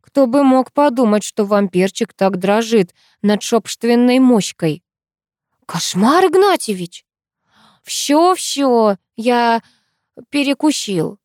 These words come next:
добавки не надо». С этими словами Кошмарень переполз с плеча на спину и затаился.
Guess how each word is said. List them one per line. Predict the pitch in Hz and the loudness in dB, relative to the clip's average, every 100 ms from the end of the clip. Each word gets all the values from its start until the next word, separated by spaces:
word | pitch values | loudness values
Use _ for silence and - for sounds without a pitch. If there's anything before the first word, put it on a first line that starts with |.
| - | -8
добавки | 233 226 226 196 - | -4 0 -2 -2 -4
не | 220 220 | 0 0
надо». | 208 165 147 151 - _ _ _ _ - | -2 -4 -10 -18 -20 _ _ _ _ -12
С | 175 | -10
этими | - 165 | -6 -6
словами | 156 170 185 185 | -4 -2 -2 -2
Кошмарень | - 160 170 165 165 165 _ _ _ | -6 -4 -2 0 -2 -4 _ _ _
переполз | 330 320 - 160 151 - | -2 -2 -2 -6 -6 -14
с | - | -16
плеча | 180 160 - 151 | -12 -10 -8 -4
на | 247 | -4
спину | 320 - 175 | -4 -4 -2
и | 185 | -2
затаился. | 180 170 196 196 151 147 - | -4 -8 -8 -8 -10 -14 -20